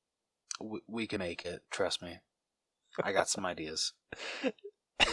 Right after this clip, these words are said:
Speaker 2: You got ideas for how my life played out?
Speaker 1: Yep, I got ideas.
Speaker 2: <laughs>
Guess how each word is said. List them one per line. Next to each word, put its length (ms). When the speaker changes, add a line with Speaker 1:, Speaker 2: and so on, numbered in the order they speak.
Speaker 2:
You 60
got 240
ideas 640
for 260
how 180
my 160
life 400
played 240
out? 320
Speaker 1:
Yep, 220
I 140
got 180
ideas. 680
Speaker 2:
<laughs> 60